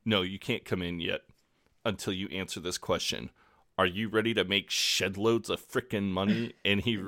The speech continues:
Speaker 1: he really says shitloads, but it was kind of the way, it's kind of his typical Johnsonisms. He,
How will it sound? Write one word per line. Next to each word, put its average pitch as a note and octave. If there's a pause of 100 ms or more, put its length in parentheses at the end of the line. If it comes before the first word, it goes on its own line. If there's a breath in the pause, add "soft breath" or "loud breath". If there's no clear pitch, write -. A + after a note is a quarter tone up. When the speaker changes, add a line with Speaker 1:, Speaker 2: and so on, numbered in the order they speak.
(240)
Speaker 1:
he G#2
really C#3
says G2+
shitloads, F2
but F2+
it F2+
was F2
kind G#2+
of F#2+
the F2+
way, F#2
it's G2+
kind G#2
of -
his F#2+
typical -
Johnsonisms. F2+
He, F2+